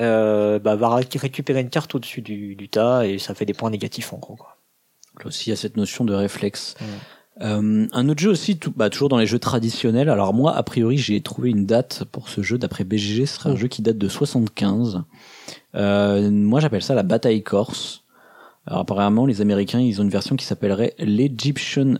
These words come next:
Speaker 2: Rats Crew.
Speaker 1: La ba-, la
Speaker 2: Et
Speaker 1: bataille égyptienne.
Speaker 2: la bataille égyptienne, on pourrait dire.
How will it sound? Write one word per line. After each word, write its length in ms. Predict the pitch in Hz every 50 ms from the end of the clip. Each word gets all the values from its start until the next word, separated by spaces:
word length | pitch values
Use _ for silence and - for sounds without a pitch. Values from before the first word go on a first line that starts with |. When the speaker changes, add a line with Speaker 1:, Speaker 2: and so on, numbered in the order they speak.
| - -
Speaker 2:
Rats 380 | 104 104 110 123 - - - -
Crew. 380 | - - - 113 101 117 143 180 - _ _ _ _ _ -
Speaker 1:
La 140 | - 107 104 101
ba-, 240 | 104 - - - - 123 - -
la 80 | - 107
Speaker 2:
Et 40 |
Speaker 1:
bataille 340 | 117 117 117 139 143 139 127
égyptienne. 360 | 127 120 135 - - 117 113
Speaker 2:
la 80 | 113 110
bataille 360 | 101 104 101 - 113 113 113
égyptienne, 420 | 110 101 - 135 - - 110 110 113
on 40 |
pourrait 240 | 110 95 101 98 95
dire. 120 | 101 120